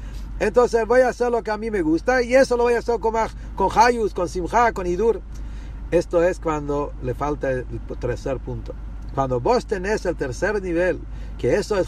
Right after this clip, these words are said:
Hanukkah, el Meadrin, Mina Meadrin, cuando se revela la Yehidá, esa entrega total, ahí tu Avodat Hashem va a ser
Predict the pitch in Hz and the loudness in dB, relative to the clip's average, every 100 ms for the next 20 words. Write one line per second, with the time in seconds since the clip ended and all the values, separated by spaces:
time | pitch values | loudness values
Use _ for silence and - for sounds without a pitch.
0 | - 214 214 147 110 104 120 151 143 139 | 2 2 2 -4 -4 -4 -2 2 2 2
1 | 220 233 214 262 269 233 196 151 123 110 | -2 -2 0 2 4 2 0 -2 -4 -6
2 | - - - - 160 160 156 147 143 220 | -8 -10 -6 0 2 2 2 0 2 4
3 | 240 196 185 170 - 160 185 220 170 175 | 4 2 2 2 0 2 4 4 2 -2
4 | 151 165 214 208 175 160 131 175 240 180 | 0 0 0 0 -2 -2 0 2 2 -2
5 | - - - - 165 170 240 - 226 185 | -10 -12 -12 2 4 6 2 4 6 6
6 | 180 190 233 214 170 196 240 220 190 147 | 2 4 2 2 -2 0 0 0 0 0
7 | 208 208 | -2 -2